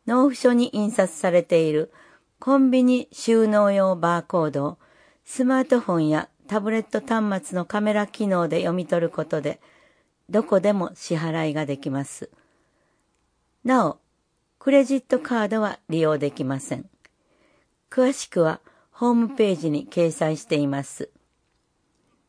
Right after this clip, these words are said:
税目など、市府民税、普通徴収、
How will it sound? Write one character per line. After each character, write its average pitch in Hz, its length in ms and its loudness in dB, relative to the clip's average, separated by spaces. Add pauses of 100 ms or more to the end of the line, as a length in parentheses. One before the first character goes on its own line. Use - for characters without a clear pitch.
(880)
税 254 300 4
目 240 320 0
な 214 180 0
ど、 147 180 -6 (720)
市 - 480 -4
府 - 220 -2
民 226 300 2
税、 151 320 0 (640)
普 - 180 -4
通 180 300 -2
徴 151 260 0
収、 - 340 -6